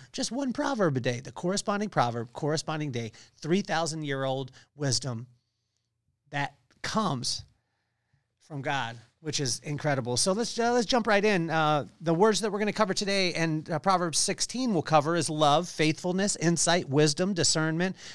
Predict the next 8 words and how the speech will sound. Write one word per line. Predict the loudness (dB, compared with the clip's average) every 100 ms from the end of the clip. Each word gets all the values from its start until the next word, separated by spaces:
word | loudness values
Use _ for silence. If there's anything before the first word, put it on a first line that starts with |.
| -4
graciousness, | 4 6 6 2 0 -2 -2
prudence, | 0 8 8 8 4 0 -4 -10
<laughs> | 2
patience, | 6 6 4 0 0
self-control, | 4 4 4 2 0 2 2
com-, | 0 0 0 2
and | 4 4 4
commitment. | 4 4 2 -4